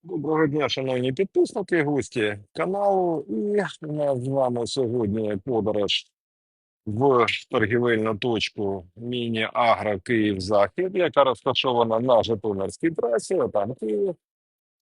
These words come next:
а там Житомир. Це тридцять шостий кілометр. Біля заправочки, е, Б Р С М. Заїзд, до речі, через неї. Тож,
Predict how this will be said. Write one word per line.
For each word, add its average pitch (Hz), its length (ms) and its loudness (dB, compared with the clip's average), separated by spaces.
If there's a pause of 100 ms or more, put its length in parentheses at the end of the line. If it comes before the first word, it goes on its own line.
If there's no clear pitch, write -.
(180)
а 135 80 0
там 107 440 2 (200)
Житомир. 175 680 2 (300)
Це - 180 2
тридцять 165 460 2
шостий 139 520 2
кілометр. 113 840 -2 (320)
Біля 147 360 2
заправочки, 120 960 0 (1900)
е, 110 380 0
Б 127 300 6
Р 127 160 6
С 113 300 4
М. 101 140 -2
Заїзд, 120 420 0
до 120 120 4
речі, 120 320 2
через 120 400 2
неї. 98 500 -6 (400)
Тож, 214 440 2